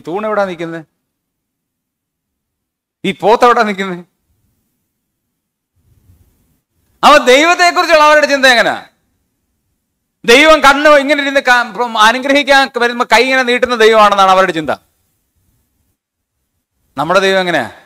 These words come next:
അവരുടെ ദൈവം കണ്ണുണ്ടെങ്കിലും കാണാത്ത ദൈവം, മൂക്കുണ്ടെങ്കിലും നടക്കാത്ത ദൈവം, ചെവിയുണ്ടെങ്കിലും കേൾക്കാത്ത, കൈയുണ്ടെങ്കിലും സ്പർശിക്കാത്ത,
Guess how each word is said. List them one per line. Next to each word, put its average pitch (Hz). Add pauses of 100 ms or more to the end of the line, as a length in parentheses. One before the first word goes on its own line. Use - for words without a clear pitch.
(1120)
അവരുടെ 220
ദൈവം 226
കണ്ണുണ്ടെങ്കിലും 226
കാണാത്ത 233
ദൈവം, 233
മൂക്കുണ്ടെങ്കിലും 233
നടക്കാത്ത 226
ദൈവം, 233
ചെവിയുണ്ടെങ്കിലും 226
കേൾക്കാത്ത, 233 (440)
കൈയുണ്ടെങ്കിലും 233
സ്പർശിക്കാത്ത, 233